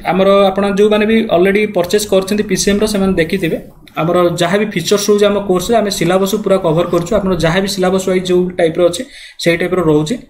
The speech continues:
quality lecture, ଆପଣ video lecture ପାଇଯିବେ। ଅଲ୍ କଣ୍ଟେଣ୍ଟର ପିଡିଏଫ୍ ବି ମଧ୍ୟ ପାଇବେ। Sectional mock test, Sectional mock test means ଯଦି ଆପଣଙ୍କର, ଅ, ମ୍ୟାଥମେଟିକ୍ସରେ ବାରଟା chapter ଅଛି କିମ୍ବା କେମିଷ୍ଟ୍ରିରେ ବାରଟା chapter ଅଛି,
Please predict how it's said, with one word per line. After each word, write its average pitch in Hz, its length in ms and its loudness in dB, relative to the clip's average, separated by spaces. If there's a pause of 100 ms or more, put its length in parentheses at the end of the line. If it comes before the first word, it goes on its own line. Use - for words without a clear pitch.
(440)
quality 190 280 4
lecture, 214 340 0
ଆପଣ 214 180 0
video 190 220 2
lecture 202 260 -2
ପାଇଯିବେ। 180 680 -2 (580)
ଅଲ୍ 208 220 4
କଣ୍ଟେଣ୍ଟର 220 440 0
ପିଡିଏଫ୍ 196 400 0
ବି 214 100 0
ମଧ୍ୟ 208 200 0
ପାଇବେ। 208 300 2 (300)
Sectional 226 500 0
mock 190 260 2
test, 165 160 -2
Sectional 214 320 -2
mock 208 260 0
test 214 180 0
means 247 180 2
ଯଦି 196 180 2
ଆପଣଙ୍କର, 202 280 -2
ଅ, 170 600 2
ମ୍ୟାଥମେଟିକ୍ସରେ 196 580 0
ବାରଟା 190 260 2
chapter 196 260 -2
ଅଛି 202 200 0
କିମ୍ବା 202 220 0
କେମିଷ୍ଟ୍ରିରେ 190 480 0
ବାରଟା 185 240 2
chapter 190 280 0
ଅଛି, 196 160 0